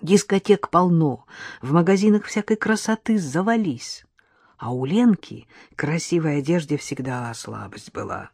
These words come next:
По контрасту, наверное, с маменькой, которая с годами совсем на своей секте помешалась. Единственное черное платье могла весь год носить,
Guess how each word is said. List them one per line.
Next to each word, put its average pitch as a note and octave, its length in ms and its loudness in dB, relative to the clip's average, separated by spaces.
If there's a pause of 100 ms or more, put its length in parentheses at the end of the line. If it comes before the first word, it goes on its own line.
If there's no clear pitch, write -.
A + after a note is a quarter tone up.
(640)
По G3+ 100 2
контрасту, G#3 520 4
наверное, E3 440 2
с - 120 -6
маменькой, E3 480 2
которая D3+ 380 -2
с C3+ 80 -6
годами D#3+ 320 2
совсем F#3 500 0 (240)
на D#3+ 80 4
своей D3+ 260 2
секте C#3 400 -4
помешалась. - 800 -8 (540)
Единственное F3+ 640 2
черное F3 420 0
платье C#3 560 -6 (260)
могла E3 320 4
весь F#3 300 4
год D3 320 0
носить, - 500 -8